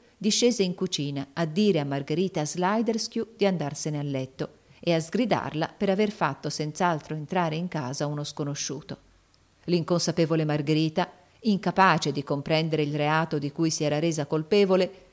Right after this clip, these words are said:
fu invitata a tener la candela, mentre il padrone faceva una visita ai catenacci e si assicurava lui stesso della chiusura del portone di casa. "Catenaccio di sopra", mormorava Arturo mentre chiudeva,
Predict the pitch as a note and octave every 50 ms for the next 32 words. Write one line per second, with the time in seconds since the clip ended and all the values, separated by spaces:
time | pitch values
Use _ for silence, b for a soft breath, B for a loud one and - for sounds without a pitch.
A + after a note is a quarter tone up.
0 | _ _ - - A#3 G#3+ G#3 G#3 F#3+ A3+ G#3+ G#3 F#3+ E3+ E3+ F3+ - F#3 F3+ F3+
1 | - E3+ E3 D#3+ D#3+ D#3+ D#3+ D3+ - E3 D3+ D#3 D3 C#3+ C#3 C3 C3 C#3 C3+ B
2 | B B B - E3 D#3+ D#3 C#3 - D3+ C#3+ C3+ C3+ - D#3 D#3+ F#3 G#3+ A#3 B3+
3 | C4 C4 - - - - F3 D#3+ - E3+ D#3+ D3+ D3+ D3 D3 C#3+ D3 D3 D3 D3+
4 | D3 D3 C#3+ C#3+ D3+ C#3 C#3 C#3+ C#3+ - D3 C#3+ - D#3 D3 C#3+ C3+ C#3 - -
5 | - D#3 - B B B B B - F3 F3 - - D3+ C#3+ - - D3+ - E3
6 | E3+ F3 E3+ D#3 C#3+ C#3 C#3+ D#3+ A3+ A3 - - D3 C3+ C#3 - - - - -
7 | _ G3 G3+ G3 G3 F#3+ G3 - A#3 G#3 E3+ D3 C3 C3 C#3+ D#3 F3 E3+ - -
8 | F#3 - - D#3 B2+ C3 C3+ C#3 D3 C#3+ - C3+ - - A#2+ - B2 - - _
9 | b b b b b b b b b b b b - _ _ _ _ _ _ _
10 | _ _ _ _ _ _ _ _ _ _ _ - E3+ D3+ D3+ - F3+ D#3+ D#3+ F3
11 | F3+ - - D#3+ B2+ - B2+ - - G3+ A3 B3 C4 C#4 C#4+ D4 D4+ D4 - -
12 | - - _ _ _ _ _ _ _ _ _ F3+ F3+ F3+ D#3 D#3 D3 C#3+ C#3+ C#3+
13 | D3 C#3+ D3 C#3 - - D#3 D3 D3+ D3+ C#3+ C#3+ C#3 C#3 - C#3+ C#3+ - - D3
14 | C3+ C#3+ C#3 C3+ C3+ C3+